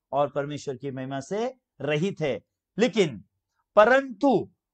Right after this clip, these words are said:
उसके अनुग्रह से उस छुटकारे के द्वारा जो मसीह यीशु में है, सेंत मेंत धर्मी ठहराए जाते हैं।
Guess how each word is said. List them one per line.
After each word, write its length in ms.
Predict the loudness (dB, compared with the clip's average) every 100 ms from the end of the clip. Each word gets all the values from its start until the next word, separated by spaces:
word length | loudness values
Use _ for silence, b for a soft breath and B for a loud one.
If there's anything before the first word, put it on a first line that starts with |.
| -6
उसके 300 | -6 0 4
अनुग्रह 540 | 4 4 -2 -2 -2
से 160 | -2 -6
उस 180 | -8 -8
छुटकारे 440 | -4 6 6 6
के 140 | -4
द्वारा 500 | -2 2 4 4 0 -6 _ -2
जो 120 | -2
मसीह 320 | 0 -6 -6
यीशु 280 | -8 -6 -8
में 140 | -6 -4
है, 400 | -4 -4 -6 -14 _
सेंत 320 | -4 -4 -4 -8
मेंत 300 | -8 -8 -10 _ _
धर्मी 280 | -6 -6 -8
ठहराए 400 | -8 -6 -4 -4
जाते 320 | -6 -10 -8
हैं। 280 | -10 -12 -16